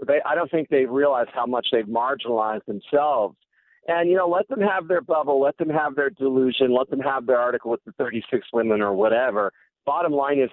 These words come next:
none of that's gonna change anyone's minds. People are firm one way or the other. You know, they, uh, there's,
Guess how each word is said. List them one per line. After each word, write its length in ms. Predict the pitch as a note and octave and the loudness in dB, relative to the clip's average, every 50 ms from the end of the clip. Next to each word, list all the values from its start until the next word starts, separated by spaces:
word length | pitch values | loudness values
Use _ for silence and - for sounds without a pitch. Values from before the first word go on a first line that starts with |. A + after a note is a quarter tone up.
| - | -2
none 200 | B2+ C3+ C#3 D3+ | -2 0 0 2
of 60 | E3+ | 2
that's 220 | F3 E3+ D#3+ - _ - | 0 0 0 -2 _ -4
gonna 140 | D#3 D3 | -4 -4
change 380 | C3 - - D3 C#3+ C#3 B2+ B2+ | -4 -2 -2 0 0 0 0 0
anyone's 420 | C3 B2+ B2+ A#2+ A#2+ A2+ G2+ - | 2 2 2 2 0 0 -2 -4
minds. 380 | - B2+ A#2+ B2 B2+ A#2+ A2+ - - - | -4 -2 -2 0 -2 -4 -4 -6 -10 -12
People 280 | D3 - - D#3 D3+ | -8 -4 0 0 2
are 120 | C3+ B2+ - _ - | 2 0 -2 _ -6
firm 420 | - C3+ C3+ C#3 C#3 C#3+ C#3+ C#3+ | -6 -4 -4 -2 -2 -4 -2 -2
one 200 | B2+ A#2 B2+ C3 | 0 0 0 2
way 140 | C3 C3+ C3 | 2 2 4
or 100 | B2+ C3+ | 4 2
the 160 | B2 A#2+ A#2 | 2 2 2
other. 380 | A#2 A#2 A2+ A#2 A#2 A#2 A#2 - _ _ _ _ _ _ _ _ _ - | 2 2 2 2 0 0 -2 -4 _ _ _ _ _ _ _ _ _ -8
You 100 | A#2 B2+ | -6 -4
know, 180 | C3 B2+ B2+ | -2 -2 0
they, 360 | A2 B2+ B2+ B2 A#2 - - C3 | 0 2 2 0 0 -2 -2 0
uh, 240 | B2+ B2 B2 C3+ C3 A2 | 0 0 0 -2 -2 0
there's, 240 | C#3+ D3 D#3 C#3+ | 0 0 0 0